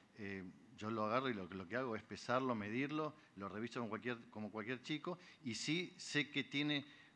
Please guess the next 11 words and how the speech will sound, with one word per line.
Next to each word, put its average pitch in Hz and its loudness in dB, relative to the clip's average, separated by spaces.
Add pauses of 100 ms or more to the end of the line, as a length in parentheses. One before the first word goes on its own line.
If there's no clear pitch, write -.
más 127 4
fre-, 143 -4 (160)
más 135 -2 (160)
frecuencia 131 -2
de 113 0
determinadas 123 -2
patologías 110 -4
que 117 -4
se 110 -4
pueden 117 -2
asociar 123 -6